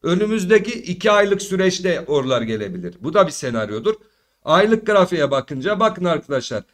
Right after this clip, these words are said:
Eğer, e, şimdi düşersek biz bu ortalamaya on iki bin altı yüz değil mi?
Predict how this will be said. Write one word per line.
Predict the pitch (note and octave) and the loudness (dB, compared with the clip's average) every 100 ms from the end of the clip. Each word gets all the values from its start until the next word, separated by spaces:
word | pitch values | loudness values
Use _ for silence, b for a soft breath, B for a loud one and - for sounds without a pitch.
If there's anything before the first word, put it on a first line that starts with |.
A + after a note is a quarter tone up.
| _ _ _ - | _ _ _ -4
Eğer, | F3 G#3+ G3+ | 2 2 2
e, | - C#3 C#3 | 0 0 0
şimdi | C#3 - A3+ A3 | -2 -2 0 -2
düşersek | F#3+ A3+ A3+ - F#3 | 0 2 2 2 -2
biz | D#3+ C#3 | -4 -2
bu | D3+ | -2
ortalamaya | C#3+ C#3+ C#3+ G#3 | 0 0 0 0
on | G3+ G3+ | 0 0
iki | G3+ F#3+ | 0 -4
bin | G3+ | 0
altı | E3+ E3 E3 | 2 2 -2
yüz | C3 F#2+ - | -6 -6 -2
değil | A3 | 0
mi? | F3+ | 0